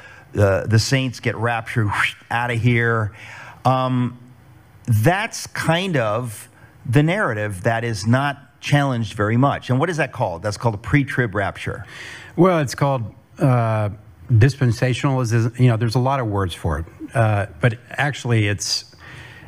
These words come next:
Speaker 2: I call it the rescue rapture. Uh, we get rescued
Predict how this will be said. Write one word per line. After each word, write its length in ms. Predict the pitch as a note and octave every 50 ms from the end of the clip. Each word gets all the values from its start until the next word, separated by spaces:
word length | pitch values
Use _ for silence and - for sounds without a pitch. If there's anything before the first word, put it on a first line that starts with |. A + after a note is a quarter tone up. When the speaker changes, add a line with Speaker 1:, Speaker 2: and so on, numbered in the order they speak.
| - - - -
Speaker 2:
I 100 | C#3 C#3
call 140 | - F#3+ E3
it 60 | -
the 80 | D3+
rescue 340 | C3+ C#3 C#3 C3+ - - B2+
rapture. 440 | G#2+ F#2+ F2+ F2 E2+ - - - - - - - -
Uh, 300 | - B2 A#2+ A#2 G#2+ A2
we 180 | B2 B2+ C3 C3
get 220 | B2+ B2+ C#3+ C3+
rescued 600 | A#2+ C3 C3 B2+ - - - B2 A#2+ B2 B2 B2